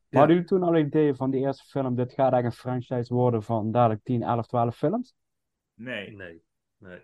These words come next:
Speaker 3: Nee. Had ik nooit durven dromen. Dat had ze zelf waarschijnlijk ook niet durven dromen.
Speaker 1: Denk het ook niet.
Speaker 3: Maar toen werd het toch een succes.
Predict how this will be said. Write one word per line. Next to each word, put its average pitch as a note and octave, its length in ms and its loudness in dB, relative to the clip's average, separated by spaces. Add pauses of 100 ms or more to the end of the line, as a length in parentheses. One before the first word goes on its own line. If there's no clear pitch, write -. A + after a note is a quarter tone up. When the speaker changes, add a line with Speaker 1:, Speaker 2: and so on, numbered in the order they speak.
(120)
Speaker 3:
Nee. F#2+ 480 -18
Had A2+ 200 -20
ik A2 80 -20
nooit C3 240 -10
durven B2 280 -8
dromen. B2+ 380 -10
Dat A#2+ 100 -14
had A2+ 100 -14
ze A2+ 80 -18
zelf A#2+ 260 -14
waarschijnlijk B2+ 360 -14
ook B2+ 60 -12
niet A#2+ 120 -14
durven A#2+ 280 -12
dromen. A2 480 -16 (260)
Speaker 1:
Denk C3+ 180 0
het B2+ 120 -2
ook A#2 100 0
niet. G#2 280 -8 (220)
Speaker 3:
Maar A2+ 180 -18
toen A#2 100 -18
werd A#2 120 -12
het - 100 -20
toch B2 140 -14
een A#2+ 80 -14
succes. A#2+ 640 -16